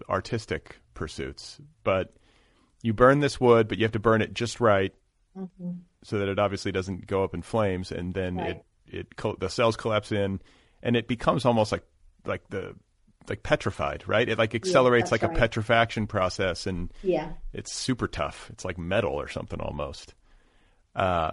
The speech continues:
Speaker 1: that's interesting, and I love that metaphor. You know, like, uh, y-, you basically create this really strong thing by coming very close to destroying it. <laughs>
Speaker 2: That's right. And I suppose also,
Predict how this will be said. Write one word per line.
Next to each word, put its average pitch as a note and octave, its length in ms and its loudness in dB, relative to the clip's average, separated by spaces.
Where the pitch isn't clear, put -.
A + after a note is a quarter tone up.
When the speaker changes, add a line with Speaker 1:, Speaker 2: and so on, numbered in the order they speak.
Speaker 1:
that's D3 200 6
interesting, G2 440 -4
and A2+ 120 2
I A#2 60 6
love C3 240 4
that G#2 160 8
metaphor. G2+ 440 2
You G2 140 -2
know, G2 160 2
like, F#2+ 240 0
uh, F2+ 200 -4
y-, G2+ 200 -10
you G#2+ 180 -6
basically G#2+ 800 0
create A2 320 2
this G#2 180 -4
really G2 200 -2
strong F2+ 240 -2
thing F#2+ 220 -4
by F2+ 120 -2
coming F#2 260 -4
very F2 220 -2
close F2+ 360 -4
to F#2+ 100 -10
destroying D#2 540 -6
it. - 180 -10
<laughs> - 640 -10
Speaker 2:
That's F#3 240 -8
right. F3+ 320 2
And B3 120 4
I D4 80 2
suppose C#4 440 0
also, F#3+ 800 2